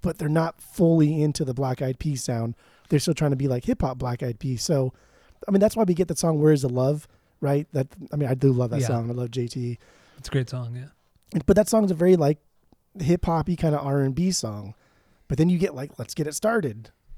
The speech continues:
Speaker 1: And that too, like, come on. That's a fucking amazing
Speaker 2: I know.
Speaker 1: song. That is a
Speaker 2: <laughs> It
Speaker 1: beyond
Speaker 2: is.
Speaker 1: banger right there. It is, it is bonkers. It is so fucking good. <laughs>
Speaker 2: Yeah,
Speaker 1: So,
Speaker 2: you're
Speaker 1: yeah.
Speaker 2: absolutely right with
Speaker 1: Elefunk.
Speaker 2: that.
Speaker 1: I, I,
Speaker 2: That
Speaker 1: I,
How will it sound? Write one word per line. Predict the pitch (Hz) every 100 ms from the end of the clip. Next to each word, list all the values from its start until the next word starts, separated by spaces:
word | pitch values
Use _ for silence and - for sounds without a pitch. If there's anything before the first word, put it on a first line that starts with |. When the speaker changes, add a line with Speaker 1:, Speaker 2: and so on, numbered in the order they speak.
| -
Speaker 1:
And | - 117 -
that | 120
too, | - 147
like, | 123 120
come | - 151 135
on. | 101 101
That's | 151 160 -
a |
fucking | 110 - 170 - 160
amazing | 156 135 139 143 135 123
Speaker 2:
I | 123
know. |
Speaker 1:
song. | 110 127 120 110
That | 131 175
is | 151
a |
Speaker 2:
<laughs> |
It | 135
Speaker 1:
beyond | 143 139 143 151 143 139
Speaker 2:
is. | 143 139
Speaker 1:
banger | 135 151 147 123
right | 113 127 -
there. | 123 104 - - _ _
It | 170 156
is, | 143 131 - _ _ _
it | 190
is | 170 123 _
bonkers. | - 147 147 127 107 101 - -
It | 165
is | 139
so | - - 156 143
fucking | - 156 135 147 123
good. | 120 104 101 - _ _ _ _ _ _ _ _ _ _ -
<laughs> | - 135 - _ _ - -
Speaker 2:
Yeah, | 135 107 107 _
Speaker 1:
So, | 226
Speaker 2:
you're | 131
Speaker 1:
yeah. |
Speaker 2:
absolutely | 127 - 131 123 127
right | 123
with | 147
Speaker 1:
Elefunk. | 196 180 165 127
Speaker 2:
that. | 131 160 175
Speaker 1:
I, |
I, | 190
Speaker 2:
That | 165 -
Speaker 1:
I, | - 170